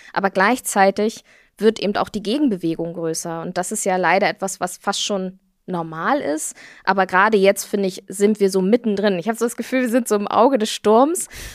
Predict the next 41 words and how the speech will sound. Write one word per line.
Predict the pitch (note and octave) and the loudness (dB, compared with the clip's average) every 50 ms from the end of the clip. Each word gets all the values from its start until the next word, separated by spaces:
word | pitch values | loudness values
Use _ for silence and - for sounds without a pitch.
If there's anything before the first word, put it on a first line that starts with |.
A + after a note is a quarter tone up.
| - - _ | -20 -6 _
Und | - A3 A3 A3 A3 - | 2 4 4 4 2 0
ich | - A3 - - _ | -2 -4 -4 -4 _
bin | A#3 A3+ | -2 0
gespannt, | A3+ - - - F#3+ F#3 A3 B3 C#4 C4+ - | 0 0 2 2 2 2 2 0 -2 -4 -6
wie | A#3+ G#3+ G3 G3 G3 G3+ A3 A3 | -12 -14 -14 -10 -6 -4 -4 -2
die | G#3+ G#3+ G#3+ | 0 0 0
nächsten | G#3+ G#3+ - - - G#3 | 0 0 -2 -2 -2 -2
Jahre | G#3 F#3 F3 F#3+ A3 A3+ A3+ G#3 | 0 2 2 2 2 0 -2 -2
so | G3+ G3 G3 G3 G3 F#3+ F3+ | -2 0 0 0 0 0 0
weiterlaufen, | E3+ F3+ G#3 - B3+ A3+ G#3+ A3+ A3 A3+ A#3+ A#3+ - A3+ A#3 A3+ A3+ A3+ A3 - - - - - - | 0 0 2 0 0 0 2 2 4 4 2 2 0 0 0 2 0 0 -2 -4 -8 -14 -18 -20 -8
was | - - F#3 - - | -4 -4 -4 -2 -2
auch, | - F3 F3 F3+ - - - | -2 -2 -2 -4 -6 -8 -6
äh, | F#3 F3+ F3 F3 F3 F#3 | -4 -4 -4 -4 -6 -8
Stichwort | - - G3+ - - - F3 - - | -10 -10 -12 -10 -8 -8 -8 -6 -4
A | E3+ F3 | -4 -4
F | F3+ - - | -6 -4 -4
D, | G3 A3 A3+ A3 | -2 0 0 0
wenn | A3 A3+ | -2 -4
ich | A3 - | -6 -6
das | G#3+ G#3+ - | -10 -8 -6
hier | A3+ G#3 | -6 -4
sagen | G#3+ G3+ G#3 G#3+ G#3+ | 0 0 0 0 0
darf, | G#3 G#3 G#3 - - - - - - _ _ | 0 0 -2 -2 -8 -20 -20 -20 -20 _ _
was | - E3+ - | -6 -2 2
da | F#3 G3+ A#3 | 2 2 2
passiert, | A3+ - A3+ A3 - - A3 A#3 A#3+ A#3+ A#3+ A#3 - | 2 0 -4 -6 -4 -2 0 2 2 4 2 0 -2
ne, | F#3 F#3+ G#3+ A3 G#3 | -4 -4 -4 -4 -6
wie | G3 F#3 F#3+ - | -8 -10 -2 0
das | G#3 A3+ - - | 0 0 0 -2
auch | - - | -6 -4
Auswirkungen | - D#3+ G#3+ A3+ - - A3+ A3 A3 G#3 G#3 F#3+ | -2 0 0 -2 -2 -4 -6 -4 -4 -4 -4 -6
auf | G3 - | -6 -8
unsere | - - G#3+ G#3 G3+ F#3+ - | -6 -6 -6 -4 -2 -2 -2
Arbeit | - G3 G3 G3 F#3+ F#3 - - | -2 -2 -2 -4 -6 -6 -6 -6
hat. | F#3+ F#3 - - - - - - _ _ - | -8 -8 -8 -12 -20 -20 -20 -20 _ _ -10
Das | F#3+ - - - | -10 -8 -8 -8
wird | F3 - | -8 -8
sich | - E3+ - - | -8 -10 -10 -10
alles | - - F3+ - - - | -8 -8 -8 -6 -4 0
zeigen. | C4+ D#4 G4+ F4+ A#3+ G#3+ F#3+ - _ _ _ | 2 2 2 0 -2 -6 -10 -14 _ _ _
Also, | F#3+ G3 G3 G3 G3 F#3 F#3+ G3 G3 | -10 -8 -8 -6 -6 -6 -6 -8 -8